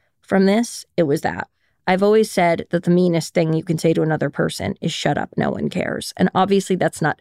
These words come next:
actually the meanest thing you can say to another person, but the spirit of that, the spirit of making another person feel like their experience doesn't matter, their voice doesn't matter, and they don't exist is truly, it's an evil thing to quiet other people in that way.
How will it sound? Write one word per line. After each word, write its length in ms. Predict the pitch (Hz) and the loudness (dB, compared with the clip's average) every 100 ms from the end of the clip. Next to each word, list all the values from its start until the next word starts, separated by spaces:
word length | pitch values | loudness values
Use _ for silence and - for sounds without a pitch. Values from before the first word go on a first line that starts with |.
| - | -4
actually 380 | 135 180 - 247 | -4 -4 -2 2
the 100 | 254 | 2
meanest 320 | 262 262 - | 2 0 0
thing 120 | 262 | -2
you 80 | 262 | 0
can 140 | 277 | -2
say 160 | 254 269 | 0 2
to 80 | 262 | 2
another 260 | 254 254 | 2 0
person, 400 | 247 254 - 247 - - - _ | 0 -4 0 -2 -2 -18 -20 _
but 140 | 208 | -2
the 100 | 208 | -2
spirit 500 | 180 - 240 233 214 | -4 -2 2 2 2
of 160 | 156 - | -2 -2
that, 280 | 113 78 - _ _ _ | -4 -4 -8 _ _ _
the 80 | 190 | -6
spirit 420 | - 214 214 214 | -2 2 2 2
of 120 | 170 | 2
making 320 | 175 175 180 | 2 0 0
another 300 | 175 175 180 | 2 2 2
person 480 | 180 - 180 175 170 | 0 0 -2 0 -2
feel 360 | 160 - 175 165 | -2 0 2 2
like 200 | - - | 0 0
their 140 | 160 | -2
experience 580 | 151 - - 196 214 196 | -2 -6 0 2 2 0
doesn't 260 | - 147 - | -2 -2 -2
matter, 320 | 139 139 - - _ - | -2 0 -4 -8 _ -2
their 120 | 180 | 0
voice 360 | 180 180 190 | 4 2 2
doesn't 260 | - 170 160 | 0 -2 -2
matter, 340 | - 107 87 - | -2 -2 -4 -2
and 140 | 170 165 | -2 2
they 140 | 175 | 2
don't 180 | 175 170 | 4 0
exist 500 | 147 170 127 - - _ | -2 -2 -2 -4 -16 _
is 540 | 175 165 165 160 - - _ _ _ - | 2 4 2 -2 -8 -14 _ _ _ -6
truly, 600 | - 294 262 196 160 - _ _ | 0 2 4 2 0 -6 _ _
it's 180 | 190 208 | -2 0
an 120 | - - | -4 -2
evil 420 | 196 185 175 165 | -2 0 2 0
thing 560 | - 156 85 - 190 - - | 0 -4 -2 -4 -8 -8 -2
to 440 | 185 165 147 - _ _ | 2 2 2 -2 _ _
quiet 340 | - 156 131 - | -2 0 0 0
other 200 | - - | -2 -2
people 260 | - - - | -4 -4 -2
in 80 | |
that 180 | 62 - | -2 -4
way. 280 | - 57 - | -4 -6 -8